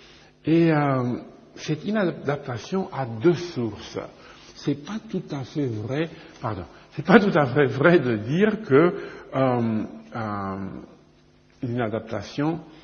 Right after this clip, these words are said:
a simplement un contexte social, quoique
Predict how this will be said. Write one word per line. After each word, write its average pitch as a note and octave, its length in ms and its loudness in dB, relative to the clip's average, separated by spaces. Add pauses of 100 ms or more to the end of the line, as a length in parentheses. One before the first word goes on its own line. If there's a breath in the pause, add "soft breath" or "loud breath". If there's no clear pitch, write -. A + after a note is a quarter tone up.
(360 loud breath)
a B2+ 300 -2 (100)
simplement C3 840 -2 (280)
un A#2+ 180 -6
contexte A2 600 -8
social, A2+ 1000 -6 (200)
quoique C#3+ 320 2